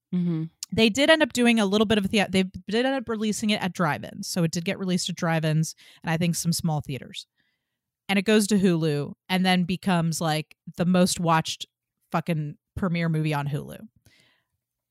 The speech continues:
Speaker 2: What I, here's what I think. There have been several movies recently, indie, like, indie comedy is in jeopardy due to the fact that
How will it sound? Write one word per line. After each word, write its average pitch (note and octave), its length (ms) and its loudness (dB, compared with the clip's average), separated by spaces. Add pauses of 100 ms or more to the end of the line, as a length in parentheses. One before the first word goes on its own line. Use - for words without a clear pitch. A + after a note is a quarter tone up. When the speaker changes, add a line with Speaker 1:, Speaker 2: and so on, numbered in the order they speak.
(220)
Speaker 2:
What B3 260 4
I, F4 200 10 (260)
here's F#4+ 300 4
what C4+ 100 6
I G3+ 120 10
think. - 380 -6 (380)
There C4 140 10
have F#4+ 100 6
been F4 160 0
several C4 480 4
movies G3+ 560 0
recently, E3+ 760 -4 (140)
indie, A#3+ 400 0
like, A3 240 0
indie F4+ 380 0
comedy A#3+ 720 2
is G3 240 0
in F#3+ 200 0
jeopardy E3 720 -2 (420)
due A3 220 2
to A#3+ 140 -2
the G3 100 -2
fact E3 500 0 (100)
that D#3+ 460 0